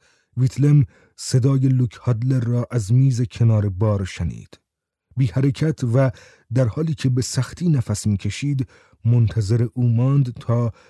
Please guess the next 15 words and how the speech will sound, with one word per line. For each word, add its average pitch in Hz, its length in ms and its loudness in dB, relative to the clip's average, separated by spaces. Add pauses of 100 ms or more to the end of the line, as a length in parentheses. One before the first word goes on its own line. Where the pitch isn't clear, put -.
(220)
لوک 127 320 -2
به 120 140 0
جمی 117 320 2
سولیوان 123 600 0
دربارهٔ 113 580 -2
پول 110 280 -4
مدرسه 95 800 -2
همه 143 220 0
چیز 107 340 -4
را 90 160 -6
بگوید. - 720 -16 (1040)
مطمئن 120 500 2
بود 78 200 -12
که - 140 -4
لوک 117 220 -4